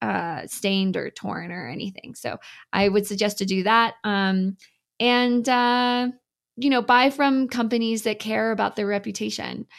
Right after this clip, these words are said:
and have take, have tried to do something about this. There are brands out there that have done absolutely nothing at all. Um, so, yeah.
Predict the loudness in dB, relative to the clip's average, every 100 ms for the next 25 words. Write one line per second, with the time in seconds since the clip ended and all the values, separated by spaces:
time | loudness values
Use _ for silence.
0 | -20 _ -4 -2 0 -2 -4 -4 -2 -2
1 | -2 -4 -2 2 2 2 -6 _ -4 0
2 | 0 0 -2 -2 -4 -6 -6 -8 -10 -10
3 | -6 0 2 2 2 2 2 -2 -2 -4
4 | -4 -4 -4 -6 -6 -6 -6 -6 -6 -6
5 | -8 -10 -8 -6 -6 -10 -18 -20 -20 _
6 | _ -4 -2 -2 -2 -4 -6 -8 -10 -4
7 | -2 -2 -2 -2 -6 -6 -2 0